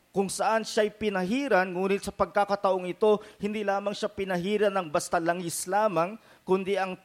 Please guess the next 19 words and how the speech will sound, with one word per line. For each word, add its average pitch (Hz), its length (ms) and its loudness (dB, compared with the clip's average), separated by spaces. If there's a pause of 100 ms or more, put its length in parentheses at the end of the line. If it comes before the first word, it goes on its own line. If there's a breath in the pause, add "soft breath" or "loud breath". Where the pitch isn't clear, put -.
(140)
ipinahid 185 640 -2
sa 247 160 -8
kanya 208 400 -2
o 170 160 4
ang 165 80 -8
ibinuhos 165 560 0
sa 240 80 -2
kanya 202 480 -2 (160 loud breath)
ay 202 320 2
ang 202 160 -4
mismong 233 640 -4
banal 214 400 2
na 214 160 -4
Espiritu. 226 880 0 (380 loud breath)
At 175 160 0
sa 180 480 2
interpretasyon 208 960 -2
ng 175 80 -4
Aklat 196 320 0